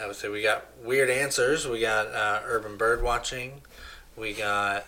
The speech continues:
uh, low-cost dog grooming. We got, um, s-, screen press, or, or it was, uh, it was like paint, uh, air-, oh, airbrush T-shirt <laughs> classes. It was, it was all sorts of stuff. And, but the things that people really focused on,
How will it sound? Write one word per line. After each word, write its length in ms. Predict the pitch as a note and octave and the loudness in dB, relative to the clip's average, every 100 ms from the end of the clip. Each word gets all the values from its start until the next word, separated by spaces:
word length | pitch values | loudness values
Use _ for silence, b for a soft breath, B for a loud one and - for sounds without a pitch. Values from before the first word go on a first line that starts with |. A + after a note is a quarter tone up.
| - | -2
uh, 240 | G2+ G2+ | 0 0
low-cost 680 | G#2 A2+ - - G2+ - - | 0 0 0 2 0 2 2
dog 360 | A#2 A#2+ A#2+ | 6 8 6
grooming. 680 | A#2 B2 B2 A#2+ A#2+ A#2+ A#2 - B B B - | 2 0 0 -2 -4 -4 -8 -14 B B B -8
We 140 | A2 | -4
got, 380 | A2 G#2 G#2+ G#2+ - - | 0 2 2 0 -4 -2
um, 380 | A2 G#2 G2+ A2+ - | 0 0 -2 -8 -12
s-, 420 | - - - - - A2+ | -10 -8 -6 -8 -8 -6
screen 460 | - - B2+ B2+ | -4 -4 -4 -6
press, 500 | A#2+ - A#2 G#2+ - | 2 4 4 4 2
or, 160 | - A2+ | 2 2
or 260 | A2+ A2 | 2 -2
it 260 | A2 A2+ A2 | -2 0 0
was, 140 | G#2+ G#2 | -2 0
uh, 240 | G2+ G#2 | 0 0
it 40 | G#2 | -4
was 80 | |
like 240 | G2 G2+ - | -6 -8 -10
paint, 440 | - - A2+ A2 - | -12 -6 -6 -6 -6
uh, 280 | A2 G#2 G#2+ | -2 -2 -2
air-, 180 | B2+ A#2+ | -2 0
oh, 120 | A2+ A2+ | 0 2
airbrush 720 | B2 B2 A#2+ A#2+ A#2 - - B B B | 4 4 4 4 4 4 2 B B B
T-shirt 680 | - - D3 - D#3 C#3+ C#3+ | -4 2 6 6 8 8 6
<laughs> 60 | B2+ | 0
classes. 840 | C3 C#3+ C#3 - C#3 C3+ C3 B2 | 2 4 4 2 2 4 4 2
It 140 | B2 A#2+ | 0 2
was, 420 | A#2+ A#2 G#2+ - B B B | 4 4 2 -4 B B B
it 60 | D#3+ | 6
was 80 | |
all 160 | D#3 D3 | 8 8
sorts 300 | D3 B2 - | 8 6 4
of 60 | A2 | 0
stuff. 340 | - G#2+ - | 0 0 -2
And, 400 | B2+ A#2 A#2 A#2+ | -2 -2 -2 0
but 420 | B2+ A#2 A2+ - - - | 6 6 6 -4 -20 -20
the 160 | - C3 | -4 0
things 200 | E3+ F3 | 2 2
that 100 | D#3 | 0
people 160 | C#3 B2+ | 0 2
really 180 | B2 C3 | 4 4
focused 300 | C3 A#2+ - | 4 4 4
on, 340 | A#2+ A2+ A2 | 2 0 -6